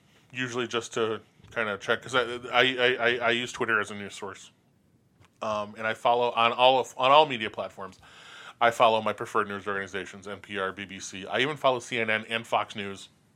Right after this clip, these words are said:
just so that I'm seeing everything. I do not find the internet to be a negative. It can be,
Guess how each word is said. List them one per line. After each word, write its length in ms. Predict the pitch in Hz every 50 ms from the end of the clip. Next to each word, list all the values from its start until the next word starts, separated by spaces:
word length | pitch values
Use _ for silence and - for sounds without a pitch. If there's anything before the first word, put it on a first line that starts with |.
| _ - - - - - - - - - - - - _ _ _ - 104
just 280 | - - 117 113 -
so 80 | - 120
that 120 | 110 110
I'm 120 | 104 101 98
seeing 480 | - - 107 101 101 98 95 92 95 - _ _ _ _ _ _
everything. 400 | - 110 90 90 82 - - - - _ _ _ _ _ _ _ _ - - _ _ _ _ _ _ _ _ _ _ _ _ _
I 80 | 147 170
do 140 | 202 233
not 320 | 214 196 180 175 175 - - - - - - - - _ _ _ _ _ _
find 680 | - - - 143 127 127 131 131 127 123 127 120 120 - - - - - - _ _ _ 127
the 100 | 117 120
internet 500 | 120 127 117 117 110 110 107 107 107 -
to 100 | - 117
be 340 | 104 107 107 104 101 107 -
a 80 | 104 101
negative. 600 | 98 95 95 87 90 85 90 87 82 - - - _ _ _ _ _ _ -
It 80 | 120 -
can 260 | - 160 185 311 339
be, 240 | 233 139 135 143